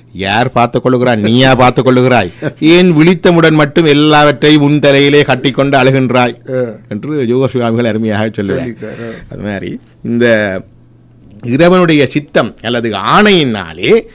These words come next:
Speaker 1: இந்த, அ, எங்களுடைய இறப்பு பிறப்பு இந்த உ-, அ, காரியம் நடைபெறுகின்றது.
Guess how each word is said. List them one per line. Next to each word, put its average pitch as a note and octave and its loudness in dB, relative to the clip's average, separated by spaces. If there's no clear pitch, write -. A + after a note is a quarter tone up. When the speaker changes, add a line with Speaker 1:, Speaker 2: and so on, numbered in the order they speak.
Speaker 1:
இந்த, D#3+ 0
அ, A2+ -8
எங்களுடைய B2+ -2
இறப்பு D3+ -2
பிறப்பு - -6
இந்த G#2 -6
உ-, G#2 -8
அ, G#2+ -6
காரியம் C3 -2
நடைபெறுகின்றது. G2+ -4